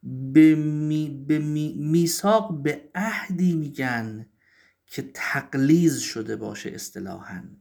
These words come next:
احکام شده باشه. یعنی یه بار یه عهدی شما می‌گیرید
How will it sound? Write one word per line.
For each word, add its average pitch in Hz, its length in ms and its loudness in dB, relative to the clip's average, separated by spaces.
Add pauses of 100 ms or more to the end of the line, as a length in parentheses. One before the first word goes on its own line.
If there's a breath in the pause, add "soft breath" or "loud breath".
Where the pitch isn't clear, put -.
احکام 139 760 -2
شده 101 300 -6
باشه. 101 380 -12
یعنی 143 140 -2
یه 190 140 4
بار 185 200 4
یه 165 240 -2
عهدی 175 340 0
شما 151 240 -6
می‌گیرید 165 680 -2